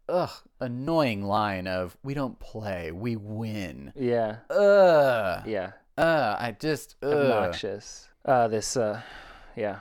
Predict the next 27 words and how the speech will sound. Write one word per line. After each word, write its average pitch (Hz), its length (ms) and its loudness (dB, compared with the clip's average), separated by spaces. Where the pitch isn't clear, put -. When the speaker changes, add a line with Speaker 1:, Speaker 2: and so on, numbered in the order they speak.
Speaker 2:
white 107 320 -2
bread 98 280 0
convention. 101 640 -10
It's 110 100 -8
Speaker 1:
Yeah. 92 60 -4
Speaker 2:
just, - 320 -10
it's - 120 -12
painful. 104 500 -6
<laughs> - 60 -14
Speaker 1:
But 156 140 4
we 156 100 0
do 180 340 -4
get, 147 400 2
we 135 120 -4
do 165 280 -2
get 156 260 2
that 110 180 0
doo-wop 160 380 2
song 90 500 -4
Speaker 2:
Mm-hmm. 127 380 -6
Speaker 1:
of 104 240 0
Jimmy 110 220 -4
Willis. 87 680 -4
Speaker 2:
Yeah, 104 340 -4
little - 60 -10
Jimmy. 120 160 0
Speaker 1:
And, 113 380 -4